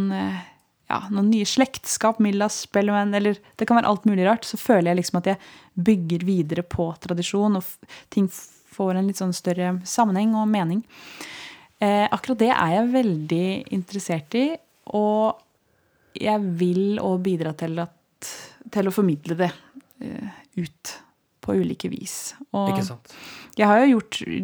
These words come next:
Speaker 1: etter jeg ble ferdig med masteren min, så der jeg jobbet med tolkning til arkivmateriale, så da har jeg gjort det s-, en del,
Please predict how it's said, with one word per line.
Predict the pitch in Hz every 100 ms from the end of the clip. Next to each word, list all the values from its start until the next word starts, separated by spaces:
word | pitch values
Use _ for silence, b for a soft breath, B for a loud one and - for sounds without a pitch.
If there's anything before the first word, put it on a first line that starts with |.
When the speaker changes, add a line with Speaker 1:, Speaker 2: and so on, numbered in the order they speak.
| 185 190 - - - - - - 185 _
Speaker 1:
etter | - - - -
jeg | 175
ble | 180
ferdig | - 185 170
med | 170 180
masteren | 170 160 - 196
min, | 240 240
så | 220 202
der | 180 175
jeg | 175 180
jobbet | 165 156
med | 170 180 175
tolkning | 190 170 - 175 175
til | 180
arkivmateriale, | 175 190 180 180 185 175 190
så | - 196 B B B -
da | 214
har | 254
jeg | 226
gjort | 202 - - - - - -
det | 190 196
s-, | 214 - 190 -
en | 196
del, | 185 185